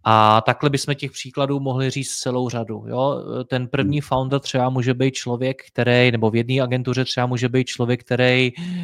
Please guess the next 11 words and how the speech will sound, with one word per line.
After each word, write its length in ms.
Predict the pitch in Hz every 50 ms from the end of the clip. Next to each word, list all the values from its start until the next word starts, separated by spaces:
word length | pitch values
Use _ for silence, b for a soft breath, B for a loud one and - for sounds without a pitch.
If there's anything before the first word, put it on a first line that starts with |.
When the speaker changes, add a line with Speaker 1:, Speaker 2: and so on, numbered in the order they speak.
| 160 143 B
Speaker 1:
si 140 | - - 131
všechno 360 | 120 - - 117 - 135 120
udělá 520 | 107 127 127 131 127 123 123 120 120 123
nejlíp 400 | 123 123 120 123 123 123 123 123
sám 520 | - - - 117 110 113 123 135 147 156 156 -
a 80 | 127
chce 260 | - - - - -
mít 160 | 123 120 120 123
nad 120 | 120 113
vším 260 | - - - 127 127
kontrolu, 680 | 117 - 110 107 101 - 131 135 151 170 175 180 202